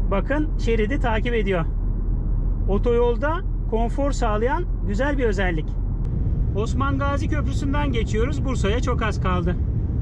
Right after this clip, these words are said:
Selim, kısa ve konforlu bir yolculuğun ardından Bursa'ya geldik.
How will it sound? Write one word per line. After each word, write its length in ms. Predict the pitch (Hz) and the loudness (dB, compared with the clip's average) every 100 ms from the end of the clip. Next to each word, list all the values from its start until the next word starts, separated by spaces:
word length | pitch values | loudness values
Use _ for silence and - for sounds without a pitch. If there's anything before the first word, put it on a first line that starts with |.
| - - - - - | -2 -2 -2 -6 -10
Selim, 360 | - 285 320 240 | -2 2 2 2
kısa 340 | 302 - 370 | 2 2 2
ve 120 | 320 | 0
konforlu 640 | 269 330 339 339 302 269 269 | 2 4 4 2 0 0 2
bir 100 | 294 | 4
yolculuğun 580 | 302 339 254 277 277 | 4 4 2 2 4
ardından 600 | 302 320 262 269 330 359 | 2 2 2 4 4 4
Bursa'ya 440 | 339 339 - 285 359 | 2 2 2 0 2
geldik. 460 | 294 285 240 320 | 2 2 2 -2